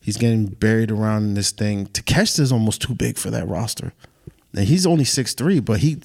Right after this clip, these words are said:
like, towers over those guys. And I don't really think they know how to book Takeshita, 'cause I think Takeshita has potential to be a, a, a, one of the, he's one of the top guys over there, in my opinion. And I think he has all the potential in the world, but I just don't think they really know how to handle,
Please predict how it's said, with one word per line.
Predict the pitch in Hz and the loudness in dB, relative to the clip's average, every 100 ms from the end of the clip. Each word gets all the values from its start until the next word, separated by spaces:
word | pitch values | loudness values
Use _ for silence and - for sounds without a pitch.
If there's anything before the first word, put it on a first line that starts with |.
| - | -4
like, | 131 - | -4 -2
towers | - 139 175 147 | 0 2 2 2
over | 127 113 | 2 0
those | 104 107 | -2 -2
guys. | 113 110 - | 0 0 -2
And | 113 | -2
I | 123 | 0
don't | 175 143 | 0 2
really | 143 | 0
think | 135 143 | 0 0
they | 147 | 2
know | 147 | 2
how | 151 | 2
to | 139 | 0
book | 107 156 | 0 -2
Takeshita, | - - 170 - - - _ _ | -4 -2 -2 -2 -6 -10 _ _
'cause | - 113 | 0 2
I | - | 4
think | 226 165 | 0 0
Takeshita | 131 - 277 - 160 147 - - - - - - | -4 0 0 2 2 0 -2 -18 -20 -20 -14 2
has | 135 | 2
potential | 127 131 - 165 180 139 | 2 0 2 0 0 0
to | 127 | 0
be | 120 123 120 | 2 2 2
a, | - 117 | 0 0
a, | 113 110 - | 2 2 0
a, | 107 | -2
one | 104 120 | 2 4
of | 123 110 | 4 2
the, | 107 67 - _ - - | -2 -2 -12 _ -18 -4
he's | 160 175 247 214 | 2 4 4 4
one | 220 226 | 2 4
of | 220 | 2
the | 196 | 2
top | - 180 185 | 0 -4 -2
guys | - 175 156 | 0 2 2
over | 156 175 | 2 2
there, | 120 | 2
in | 107 | 0
my | 107 | -2
opinion. | 95 165 135 113 - - - - | 0 0 0 -4 -10 -20 -16 -2
And | 110 | 0
I | |
think | 170 156 | 2 4
he | 139 | 4
has | 113 101 | 2 0
all | - 151 151 | 2 2 2
the | 131 | 0
potential | 127 143 131 | 0 -2 -2
in | 123 | -2
the | 110 | -2
world, | 147 180 127 | 0 0 -2
but | - | -6
I | - | -10
just | 101 113 - | -8 -10 -6
don't | 120 127 - | -8 -6 -6
think | 120 110 - - - - _ - | -6 -6 -14 -20 -20 -20 _ 0
they | 113 | 0
really | 110 123 120 | 2 2 2
know | 117 117 | 2 2
how | 117 | 2
to | |
handle, | 110 - 123 135 120 110 101 98 | 0 0 0 2 0 0 0 -4